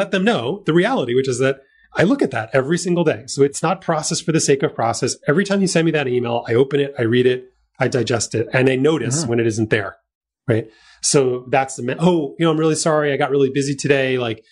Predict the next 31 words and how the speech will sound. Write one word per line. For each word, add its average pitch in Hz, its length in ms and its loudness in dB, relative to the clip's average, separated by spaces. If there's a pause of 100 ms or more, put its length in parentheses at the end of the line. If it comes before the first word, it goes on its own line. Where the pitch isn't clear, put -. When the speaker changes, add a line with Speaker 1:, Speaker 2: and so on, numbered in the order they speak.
(240)
Speaker 1:
can 147 160 2
I 135 80 0
send 160 240 -2
it 160 100 -6
to 147 120 -4
you, 139 380 2
you 135 120 0
know, 117 240 2
when 120 240 0
I 123 40 2
get 120 140 -2
home?" 104 380 -8
"Sure." - 300 0 (240)
"Can 151 100 2
I 151 60 2
send 170 200 0
it 170 100 0
to 165 100 -4
you 147 260 4
in 139 140 0
the 131 60 4
morning?" 120 560 -2 (440)
Now, 135 80 6
you 160 160 2
might 185 180 0
say, 156 140 -2
"No, 147 180 2
I 120 80 0
actually 135 380 -4
need 131 260 2
it - 160 -4